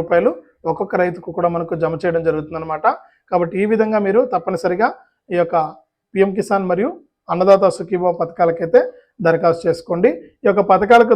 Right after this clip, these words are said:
దరఖాస్తు చేసుకున్న వారికి మాత్రమే మనకు అర్హుల లిస్టులో చోటు అయితే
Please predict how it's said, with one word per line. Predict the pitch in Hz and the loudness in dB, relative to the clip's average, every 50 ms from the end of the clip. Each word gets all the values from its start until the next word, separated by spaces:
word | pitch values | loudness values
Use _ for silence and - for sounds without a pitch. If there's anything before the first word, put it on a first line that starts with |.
| 185 180 | 4 4
దరఖాస్తు | 180 180 175 202 208 190 - - | 4 4 4 2 2 2 2 -2
చేసుకున్న | 185 - 170 - - 190 180 175 | -2 -2 -2 -6 -6 -2 0 2
వారికి | 170 170 170 170 170 | 2 2 0 -2 -4
మాత్రమే | 165 170 170 170 170 214 285 - - _ _ _ _ _ | -4 -4 -4 -6 -4 -4 -6 -6 -10 _ _ _ _ _
మనకు | - 165 170 165 170 165 156 170 170 | -4 -4 -4 -4 -4 -6 -6 -4 -2
అర్హుల | 170 175 170 202 196 185 180 | -2 2 4 4 4 4 2
లిస్టులో | 170 - - - 190 - - | -2 -6 -6 -6 -6 -6 -2
చోటు | 180 170 165 170 170 | -2 -2 0 0 0
అయితే | 165 165 | 2 2